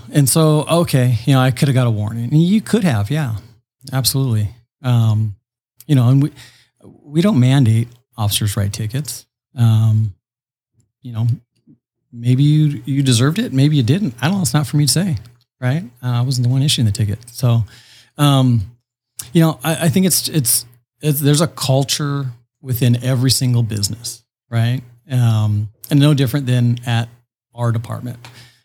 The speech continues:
uh, no different than any other department within the city, right? Uh, certain things are tolerated, certain things aren't.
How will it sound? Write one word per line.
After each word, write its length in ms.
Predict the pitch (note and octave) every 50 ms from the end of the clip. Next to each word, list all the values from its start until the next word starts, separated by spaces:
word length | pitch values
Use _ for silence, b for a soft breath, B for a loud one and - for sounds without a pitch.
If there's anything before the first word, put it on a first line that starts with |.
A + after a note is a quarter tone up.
| B _
uh, 300 | - A#2+ A#2 A2+ A2+ G#2+
no 180 | A2 A2+ B2+ C3+
different 280 | B2+ C3+ A#2+ C#3 C#3 C3
than 120 | C3+ C3+
any 200 | C#3 C#3+ C#3+ C#3
other 180 | D3+ E3+ G3+ D#3
department 460 | - G#2+ - A2+ A2 G#2+ A2+ A2 A2
within 220 | G#2 G2 B2 A2
the 80 | G2+ G2+
city, 340 | - - A#2 A2+ A2+ A#2+ A2+ - _
right? 300 | A#2+ A#2+ A#2 A#2+ C#3+ F#3 A#3 B B B B B _ _
Uh, 300 | B2 A#2 A2+ A2 A2 A2
certain 300 | G2+ - - C#3 C3+ C3+
things 240 | A2 C#3 C3+ B2+ A2+
are 80 | B2 A#2
tolerated, 480 | - B2 A#2+ A#2+ A#2+ A#2+ A#2 A#2 G#2+
certain 240 | - - A2+ A#2 - -
things 220 | A#2+ A#2 A2+ G#2+
aren't. 280 | G#2+ G2+ G2 G2+ A#2